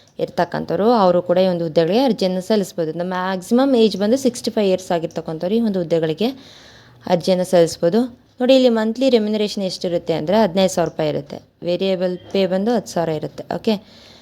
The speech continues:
ಲಾಸ್ಟ್ ಡೇಟ್ ಬಂದು ಈ ಒಂದು ಹುದ್ದೆಗಳಿಗೆ ಅರ್ಜಿ ಸಲ್ಲಿಸಲು ಕೊನೆಯ ದಿನಾಂಕ ಬಂದು ಮಾರ್ಚ್ ಹದಿನೇಳು. ನೆನ್ಪಿಟ್ಕೊಂಡಿರಿ, ಮಾರ್ಚ್ ಹದಿನೇಳನೇ ತಾರೀಕು ಮಾರ್ಚ್ ಲಾಸ್ಟ್ ಡೇಟ್.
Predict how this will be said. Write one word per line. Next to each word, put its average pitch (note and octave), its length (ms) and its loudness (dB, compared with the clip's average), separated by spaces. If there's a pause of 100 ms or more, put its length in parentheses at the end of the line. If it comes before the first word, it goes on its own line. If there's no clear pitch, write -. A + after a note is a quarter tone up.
(300)
ಲಾಸ್ಟ್ A3 460 2
ಡೇಟ್ A#3 220 4
ಬಂದು G#3 240 2
ಈ G#3+ 100 4
ಒಂದು G3 400 2
ಹುದ್ದೆಗಳಿಗೆ F3+ 480 4 (1160)
ಅರ್ಜಿ F3 220 -2
ಸಲ್ಲಿಸಲು E3+ 480 -2
ಕೊನೆಯ F3+ 340 0
ದಿನಾಂಕ E3+ 340 -2
ಬಂದು F#3 260 0
ಮಾರ್ಚ್ G3+ 420 2 (200)
ಹದಿನೇಳು. D3+ 500 -2
ನೆನ್ಪಿಟ್ಕೊಂಡಿರಿ, F3 840 -2 (960)
ಮಾರ್ಚ್ F3 680 -8 (1080)
ಹದಿನೇಳನೇ F#3 360 0
ತಾರೀಕು F3+ 460 -2
ಮಾರ್ಚ್ D#3+ 480 -6 (760)
ಲಾಸ್ಟ್ D#3+ 260 -2
ಡೇಟ್. C#3+ 240 -6